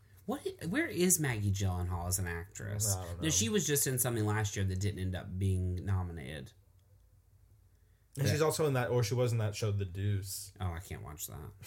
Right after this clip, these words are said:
Speaker 1: That's not for me, I don't think. Stuff like that. It's like Boardwalk Empire. It's like, it's, that's an area of H B O I just can't, like, quite get to. <laughs> Um, Dakota Johnson was great in this.
Speaker 2: Mm-hmm.
Speaker 1: Like, all the acting was great. It just, there wasn't a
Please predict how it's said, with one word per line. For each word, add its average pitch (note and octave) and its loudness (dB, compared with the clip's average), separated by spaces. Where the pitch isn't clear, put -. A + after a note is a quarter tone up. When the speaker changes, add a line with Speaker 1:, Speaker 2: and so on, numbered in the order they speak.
Speaker 1:
That's G#2+ 2
not - -8
for - -14
me, D2 -14
I C#2+ -12
don't - -14
think. - -12
Stuff F#3+ 4
like D3 2
that. G2+ 6
It's F#2+ 2
like A2+ 0
Boardwalk G#2+ 2
Empire. F2 -4
It's F#2 -6
like, F2+ -6
it's, F#2+ -4
that's A2+ -6
an G2+ 0
area G2 0
of F2+ -2
H F2 -6
B F2 -8
O F2 -6
I F2 -8
just F2+ -10
can't, F2+ -8
like, F2 -12
quite D2 -10
get - -12
to. G2 -10
<laughs> - -12
Um, G2+ 6
Dakota D3+ 2
Johnson C3 0
was B2 -2
great A2+ -2
in A2+ -2
this. A#2 0
Speaker 2:
Mm-hmm. G2+ 0
Speaker 1:
Like, C3+ 2
all C#3 4
the F3 4
acting B2+ 0
was C3 -2
great. B2 0
It A#2 0
just, A#2+ 0
there A#2+ -2
wasn't A#2+ 0
a - -4